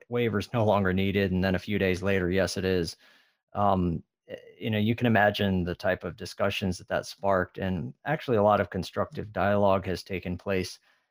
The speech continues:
But in the context of drug user organizing, the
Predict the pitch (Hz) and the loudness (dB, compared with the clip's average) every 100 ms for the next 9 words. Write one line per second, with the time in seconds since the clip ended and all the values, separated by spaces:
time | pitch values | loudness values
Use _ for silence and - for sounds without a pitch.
0 | _ _ 104 92 - - - 123 123 - | _ _ -2 -2 -2 -14 -4 -2 -2 0
1 | 143 156 147 127 - - - 104 104 87 | 0 2 2 0 -4 -4 0 2 2 0
2 | - _ _ - 113 107 110 101 82 98 | -6 _ _ -4 -2 0 0 0 0 0
3 | 104 110 117 117 123 131 135 _ _ _ | 2 2 2 2 2 0 -2 _ _ _
4 | _ - 98 90 | _ -4 -2 -2